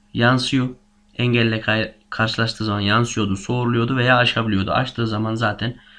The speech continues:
işte duyuyoruz biz o sesi. Soğurulma olayında ise sesin bir engele çarpıp enerjisini kaybederek ilerleyememesi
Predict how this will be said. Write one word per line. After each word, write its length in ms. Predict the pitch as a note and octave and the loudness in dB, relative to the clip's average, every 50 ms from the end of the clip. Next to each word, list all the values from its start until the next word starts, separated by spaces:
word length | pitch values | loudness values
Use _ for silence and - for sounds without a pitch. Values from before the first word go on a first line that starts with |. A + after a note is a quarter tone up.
| - _ - | -20 _ -20
işte 280 | - - - B2 B2+ B2+ | -12 -8 -8 -6 -2 2
duyuyoruz 480 | B2+ B2+ B2 A#2 A2+ A2 G#2 G2+ G2+ | 4 6 6 6 6 4 2 -2 -4
biz 120 | G#2+ G#2 G#2 | -4 -4 -4
o 60 | G#2+ | -4
sesi. 380 | - - A#2+ A#2 - D3 - - _ - - - - - _ | -4 -4 -4 -4 -6 -8 -8 -12 _ -20 -20 -20 -20 -20 _
Soğurulma 640 | - - D3 D3 D3+ D3+ D3+ D3 D3+ D#3+ D3+ D3 | -4 2 4 6 6 6 6 6 6 4 4 2
olayında 540 | - - A2+ A#2 A2+ G#2+ G#2+ G#2 G#2 G#2+ G2+ | 2 0 2 2 2 2 0 0 -2 -2 -4
ise 460 | - - - - - - B2+ B2+ B2+ - _ _ _ _ _ _ - - _ _ _ _ _ _ | -4 -4 -6 -4 -4 -4 -4 -6 -8 -12 _ _ _ _ _ _ -20 -20 _ _ _ _ _ _
sesin 540 | - - - - D#3 - - - C3 C3+ - - _ _ _ _ _ _ _ _ _ _ _ _ _ _ C#3+ | -12 -4 -2 -2 0 0 0 -2 -2 -4 -6 -10 _ _ _ _ _ _ _ _ _ _ _ _ _ _ 0
bir 120 | D#3 D3 | 0 2
engele 400 | C3 C3+ C#3 C3+ A#2+ A#2 A2+ G#2+ | 2 2 2 4 4 2 2 2
çarpıp 460 | - - C#3+ C#3 C3 C3+ C3 B2+ - - | 2 2 2 2 2 0 -4 -6 -6 -2
enerjisini 580 | - C#3+ D3 C#3+ C#3 C3 A#2 - - A2 G2 F#2 | 0 2 2 2 2 0 -2 -2 -2 -2 -2 0
kaybederek 640 | - C3+ C3+ C#3+ C#3 C#3+ C#3 C#3 C#3+ D3 - - | 2 2 4 4 4 2 0 0 -2 -4 -6 -8
ilerleyememesi 1000 | - C#3 D3 D3 D3 C#3+ C#3+ C#3+ C#3+ C#3+ C#3+ C#3 C3 A#2+ A2 A2 - - F#2+ F#2+ | -4 0 2 2 4 4 4 2 4 4 4 4 4 4 2 2 -2 -4 -6 -8